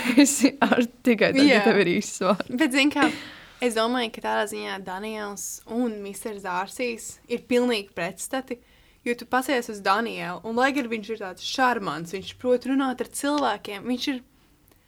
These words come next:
Speaker 2: nu, tāds ritīgs flirts. Nu, viņš vienkārši flirtē ar visiem, uz ko viņš paskatās. Un tad tev liekas, viņš ir foršs, bet vai tu patiešām varētu būt tā kā kvalitīvā attiecībā ar viņu? Jo beigās viņš arī viņu nokrāpa ar sievieti,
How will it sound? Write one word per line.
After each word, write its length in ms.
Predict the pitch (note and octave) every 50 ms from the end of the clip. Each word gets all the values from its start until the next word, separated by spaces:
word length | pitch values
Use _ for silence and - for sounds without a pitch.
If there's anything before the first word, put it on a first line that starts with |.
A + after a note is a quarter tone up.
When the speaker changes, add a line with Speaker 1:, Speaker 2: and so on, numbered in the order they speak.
| _ _ _ -
Speaker 2:
nu, 80 | C#4+ C#4+
tāds 340 | - E4 D4 C#4 - - -
ritīgs 560 | C#4 D#4+ F4 E4+ D4 B3+ A3 G#3+ G#3 - -
flirts. 720 | - - A3 G3 F#3+ F#3+ F#3 F#3 F#3+ A3+ A3+ - - - -
Nu, 180 | B3 D4 E4+ D#4
viņš 360 | D#4 C4 D4 D#4 D4+ D#4 -
vienkārši 420 | F#4+ G4 G4 F#4 E4+ A#3+ A#3 - -
flirtē 520 | - A3+ A3 A#3 B3 A#3+ - - A3+ G#3
ar 160 | F#3+ F#3 F3+ F3+
visiem, 440 | F3+ G3+ G3+ - - G#3 F#3 F3+
uz 80 | F3 E3+
ko 120 | - G3+
viņš 200 | F3+ F3+ F3 -
paskatās. 760 | - F#3+ F#3+ F#3 - - F3 - F3 B2+ - - F3 E3+ - - _ _ _ _ _ _ _ _ - - - - - - - _
Un 560 | - C4 B3 A#3+ A#3+ A#3+ A#3 A#3 A#3 A#3 - - - _
tad 180 | C4 C4 C4
tev 160 | C#4+ C4 B3 B3
liekas, 380 | B3 B3 A#3 A#3 A#3 - - -
viņš 220 | B3 B3 A#3 - F4
ir 140 | G4 - -
foršs, 540 | _ - F#4+ G4 F4+ C4 - - - - - _ _
bet 200 | - A#3+ A#3 - - -
vai 200 | - A3+ A#3 A#3 A#3
tu 80 | - A#3+
patiešām 600 | - A#3+ B3 - C#4 D#4+ E4 E4 D4 A#3+ A3 G3+
varētu 300 | G3+ G3 F#3+ F3 F3 F3
būt 240 | F3 E3+ F3 E3+ F3
tā 40 | E3+
kā 140 | - D#3 D#3 D#3
kvalitīvā 580 | - - F#3+ G3+ G#3+ - A3 G#3 G3 F#3+ F3 E3 -
attiecībā 640 | F#3 G#3 - C#4 C#4+ C#4 - - C4+ C4+ B3 B3+ A3 G#3
ar 80 | G3 F#3+
viņu? 300 | F#3+ F#3 F#3+ G#3+ C#4 F4+ - - _ _ _ _ _ _ _ _ -
Jo 100 | B3 B3
beigās 320 | A#3+ C4 C#4+ D4 D#4+ C#4+ -
viņš 160 | C#4 B3+ -
arī 200 | D#4+ F4 E4 C4 A3+
viņu 160 | G#3+ G3+ F#3+
nokrāpa 560 | F#3 F#3+ G#3 A#3+ - A#3+ A3+ G#3 G3 F#3+ -
ar 140 | - F#3+ -
sievieti, 720 | - - - G#3 A3 C4+ E4 D#4+ D4 B3+ A3+ G#3+ G#3+ -